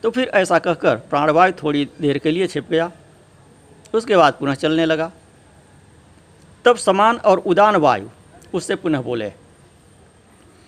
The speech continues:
कि जैसे हम लोग इस शरीर में व्याप्त हैं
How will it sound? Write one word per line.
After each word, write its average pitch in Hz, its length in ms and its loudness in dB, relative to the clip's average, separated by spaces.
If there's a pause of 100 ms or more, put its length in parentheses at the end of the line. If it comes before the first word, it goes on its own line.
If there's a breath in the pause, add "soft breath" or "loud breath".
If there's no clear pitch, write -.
(460 soft breath)
कि 254 260 -2 (580)
जैसे 208 380 2
हम 196 180 -2
लोग 196 240 0
इस 202 140 -10
शरीर 175 280 0
में 185 120 -2
व्याप्त 147 340 -2
हैं 123 360 -8